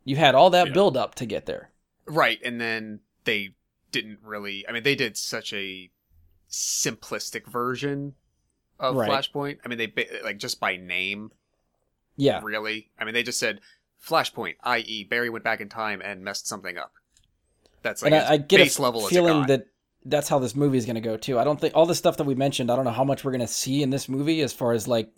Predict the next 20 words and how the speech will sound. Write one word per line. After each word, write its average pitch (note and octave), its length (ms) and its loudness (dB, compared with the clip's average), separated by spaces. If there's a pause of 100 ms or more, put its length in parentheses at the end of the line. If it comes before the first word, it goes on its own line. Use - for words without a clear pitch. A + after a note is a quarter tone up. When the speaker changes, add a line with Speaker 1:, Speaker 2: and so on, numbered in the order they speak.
Speaker 1:
the B2+ 200 -4
Waynes C3 600 -2 (200)
Speaker 3:
Mm-hmm. A#2+ 380 -8
Speaker 1:
going C#3 240 2
down C3 160 2
a - 60 -6
path C3+ 460 0
and A#2+ 120 0
all B2 80 2
that A#2+ 220 -2
stuff. A#2 280 -4
I C3+ 100 0
don't C#3+ 160 2
know C#3+ 80 0
how B2+ 80 -2
Speaker 3:
Sure. D3 60 0
Speaker 1:
much C3 200 -2
we're B2+ 80 -8
gonna A#2+ 140 -6
get. G#2+ 440 -10